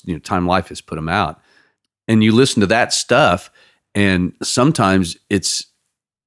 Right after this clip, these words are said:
it sounds even better than the orig-, than the studio recordings, quote unquote, because it is the same technology. It's just, for some reason you can hear,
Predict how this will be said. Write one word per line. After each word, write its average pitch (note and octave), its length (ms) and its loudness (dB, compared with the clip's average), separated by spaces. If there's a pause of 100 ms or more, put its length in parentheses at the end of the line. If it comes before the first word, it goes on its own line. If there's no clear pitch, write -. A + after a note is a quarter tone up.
(340)
it G#2 120 2
sounds A2+ 340 0
even F#2 220 2
better G#2 300 2
than F2 140 0
the E2+ 80 -2
orig-, G2+ 400 0
than E2+ 360 -4 (340)
the E2+ 180 -16
studio C#3 520 4
recordings, D#2+ 680 -4 (200)
quote F2 200 -2
unquote, D#2+ 500 -6 (440)
because A#2 260 4
it B2 80 4
is D#3+ 160 6
the G#2+ 80 0
same G2+ 260 2
technology. G2 640 2
It's F2+ 120 -4
just, - 200 -8 (800)
for - 220 -6
some A#2 260 4
reason G#2+ 240 4
you G2 80 2
can E2+ 140 -4
hear, G#2 380 2